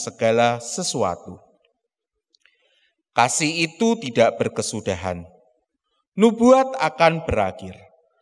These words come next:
bahasa roh akan berhenti, pengetahuan akan lenyap. Sebab pengetahuan kita tidak lengkap dan nubuat kita tidak sempurna. Tetapi jika yang sempurna tiba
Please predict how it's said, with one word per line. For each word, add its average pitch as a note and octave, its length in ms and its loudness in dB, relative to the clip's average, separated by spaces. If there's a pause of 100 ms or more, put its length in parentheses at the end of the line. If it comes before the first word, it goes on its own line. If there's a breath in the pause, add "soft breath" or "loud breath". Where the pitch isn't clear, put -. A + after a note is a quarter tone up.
(440)
bahasa A2+ 480 2
roh D#3+ 360 4
akan C#3 400 -2
berhenti, G#2 560 -10 (720)
pengetahuan D#3+ 840 4
akan F3 440 0
lenyap. G#2 320 -2 (920)
Sebab D#3+ 560 4
pengetahuan G3 760 4
kita C4+ 400 2
tidak G#2+ 280 -4
lengkap B2+ 360 -6 (480)
dan F3 200 0
nubuat F#3+ 520 2
kita G#3+ 400 -2
tidak A2 400 -4
sempurna. G2 560 -8 (1400)
Tetapi E3+ 800 0
jika G#2+ 400 0
yang A2 240 0
sempurna F#3 640 2
tiba F#2 480 -12